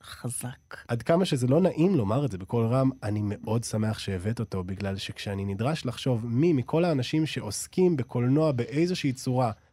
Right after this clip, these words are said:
Speaker 2: אני הכי אוהב, מריל סטריפ היא המקום הראשון. כשאני הייתי קטן, אמא שלי בגיל עשר לקחה אותי לסרט השטן לובש את פראדה ואמרה, "שתדע שזאת השחקנית הטובה ביותר בעולם."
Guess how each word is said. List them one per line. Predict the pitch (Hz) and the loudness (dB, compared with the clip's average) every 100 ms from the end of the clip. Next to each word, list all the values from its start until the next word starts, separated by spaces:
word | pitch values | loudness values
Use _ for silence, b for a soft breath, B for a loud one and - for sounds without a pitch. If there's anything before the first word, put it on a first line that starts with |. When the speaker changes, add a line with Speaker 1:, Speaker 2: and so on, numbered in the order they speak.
| b | b
Speaker 2:
אני | - 120 | -2 0
הכי | 117 185 | 0 2
אוהב, | 147 139 202 214 220 b b - | 4 6 4 2 -6 b b 0
מריל | 143 190 208 | 2 2 0
סטריפ | - - 202 180 | -2 -2 0 2
היא | |
המקום | 151 127 165 165 | 0 0 0 0
הראשון. | 151 - 151 113 | 0 0 0 0
כשאני | - 120 123 135 | -2 -2 2 2
הייתי | 175 202 | 0 -2
קטן, | 165 - 110 104 131 b b b b _ | -4 -2 -2 -2 -4 b b b b _
אמא | 156 196 | 0 2
שלי | 185 135 117 | 0 -2 -2
בגיל | 107 127 165 | 0 0 0
עשר | 117 107 113 107 | -2 -4 -4 -4
לקחה | 107 - 180 | -6 -2 -2
אותי | 185 151 | 0 -2
לסרט | 123 156 156 - | -2 -2 -2 -4
השטן | - - 160 | -6 -2 0
לובש | 170 151 156 | 0 0 -4
את | - | -4
פראדה | 107 104 107 | -4 -4 -2
ואמרה, | 113 117 135 147 | -2 -2 -2 -4
"שתדע | - 123 135 185 | -8 -6 -2 -2
שזאת | 185 160 202 | 0 -2 -2
השחקנית | 190 165 - 156 170 | -2 -4 0 0 0
הטובה | 143 131 165 | 0 2 2
ביותר | 143 127 131 | 2 2 2
בעולם." | 120 104 95 92 | 2 2 0 -2